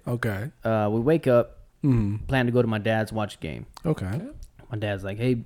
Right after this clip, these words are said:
Speaker 2: you know, bring some chicken, whatever you wanna bring, some cheap shit."
Speaker 1: Yeah.
Speaker 2: I said, "All right." So I go over there. My dad's got about half of everything cooked. He
Speaker 1: Okay.
Speaker 2: goes, "I'm gonna go wash my ass." By the time I get there, it's two forty-five.
Speaker 1: Okay.
Speaker 2: Game's at three thirty.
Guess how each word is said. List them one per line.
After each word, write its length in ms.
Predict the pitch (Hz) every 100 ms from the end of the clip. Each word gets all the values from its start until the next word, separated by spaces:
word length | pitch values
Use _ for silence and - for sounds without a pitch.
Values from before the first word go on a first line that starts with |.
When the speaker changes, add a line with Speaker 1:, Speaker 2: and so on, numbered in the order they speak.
| -
Speaker 2:
you 80 | 117
know, 140 | 107
bring 220 | 101 117
some 120 | - 104
chicken, 500 | 120 113 104 104 107 _ -
whatever 280 | 127 139 123
you 100 | 120
wanna 140 | 117
bring, 240 | 104 101 101
some 140 | 117
cheap 240 | - 131
shit." 280 | - 110 - - _ -
Speaker 1:
Yeah. 180 | 131
Speaker 2:
I 20 | 98
said, 100 | 233
"All 60 |
right." 160 | 202 233 - - - _ - - - _ -
So 80 | 156
I 80 | 180
go 200 | 139 135
over 100 | 131
there. 260 | 139 143 - _ _ -
My 100 | 117
dad's 260 | 113 123 120
got 180 | 107 -
about 220 | 104 107
half 320 | - 123 123
of 80 | 120
everything 360 | 113 110 113
cooked. 320 | - 117 - - _ _ - - -
He 60 |
Speaker 1:
Okay. 40 | 123
Speaker 2:
goes, 140 | 107
"I'm 80 | 120
gonna 100 | 143
go 80 | 117
wash 260 | 117 120
my 160 | 107 107
ass." 320 | 135 110 -
By 140 | - 117
the 60 |
time 140 | 156 156
I 40 |
get 140 | 143 131
there, 140 | 120
it's 80 | 120
two 160 | 156
forty-five. 520 | - 139 120 110 104 - _ -
Speaker 1:
Okay. 180 | 226 247
Speaker 2:
Game's 160 | 147 127
at 120 | 113
three 140 | 120 110
thirty. 320 | 107 101